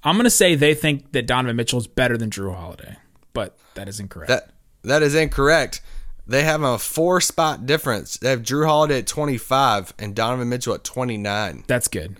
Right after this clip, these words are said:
Speaker 1: I agree with that. I agree with that. I
Speaker 2: I
Speaker 1: thought,
Speaker 2: agree
Speaker 1: I,
Speaker 2: with it, too.
Speaker 1: I thought they were gonna go the other way, so that's why I said that. But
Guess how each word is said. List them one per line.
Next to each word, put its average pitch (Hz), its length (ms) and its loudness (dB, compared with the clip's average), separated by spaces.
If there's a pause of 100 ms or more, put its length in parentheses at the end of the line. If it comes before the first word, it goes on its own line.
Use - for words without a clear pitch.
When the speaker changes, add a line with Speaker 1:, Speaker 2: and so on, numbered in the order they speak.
Speaker 1:
I 139 140 2
agree 151 260 6
with 131 140 2
that. 90 300 -4
I 127 80 2
agree 131 160 4
with 113 80 4
that. 98 180 0
I 147 60 6
Speaker 2:
I - 40 6
Speaker 1:
thought, 180 120 4
Speaker 2:
agree 185 140 6
Speaker 1:
I, - 20 6
Speaker 2:
with 196 180 6
it, 160 120 0
too. 180 260 4
Speaker 1:
I 156 80 2
thought 170 180 4
they 165 80 2
were 165 60 6
gonna 151 160 2
go 143 100 2
the 135 120 2
other 120 180 -2
way, 104 300 -4
so - 120 -8
that's 95 140 -8
why 98 80 -6
I 98 40 -6
said 95 180 -10
that. - 240 -16
But - 180 -16